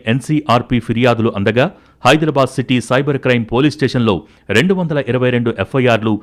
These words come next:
జోనల్ సైబర్ సెల్స్‌లో నూట ఆరు ఎఫ్ఐఆర్లు నమోదయ్యాయి. ఈ ఆపరేషన్స్లో ఇన్వెస్ట్‌మెంట్ ఫ్రాడ్లు ఇరవై ఎనిమిది, డిజిటల్ అరెస్ట్ ఆరు, పార్ట్ టైమ్ పెట్టుబడి మోసాలు నాలుగు, వివాహ మోసాలు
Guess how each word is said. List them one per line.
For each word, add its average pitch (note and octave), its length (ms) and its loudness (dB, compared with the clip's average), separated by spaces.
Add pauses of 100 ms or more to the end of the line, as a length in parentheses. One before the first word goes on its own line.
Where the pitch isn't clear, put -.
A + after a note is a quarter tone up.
(260)
జోనల్ E3 520 2
సైబర్ D3 320 0
సెల్స్‌లో B2+ 400 -2 (140)
నూట C3+ 180 -2
ఆరు A#2 300 2 (120)
ఎఫ్ఐఆర్లు A#2 480 0
నమోదయ్యాయి. G#2+ 560 0 (600)
ఈ - 20 6 (200)
ఆపరేషన్స్లో A#2 640 0 (460)
ఇన్వెస్ట్‌మెంట్ D#3 600 0
ఫ్రాడ్లు A#2+ 340 2
ఇరవై A2 360 2
ఎనిమిది, A#2+ 240 2 (480)
డిజిటల్ C#3+ 360 0 (100)
అరెస్ట్ A2+ 320 2 (160)
ఆరు, A#2 220 2 (440)
పార్ట్ B2 260 4
టైమ్ C3+ 180 0 (100)
పెట్టుబడి A#2+ 440 0
మోసాలు C3+ 340 0
నాలుగు, A2+ 400 0 (340)
వివాహ C3+ 520 0
మోసాలు A2+ 360 0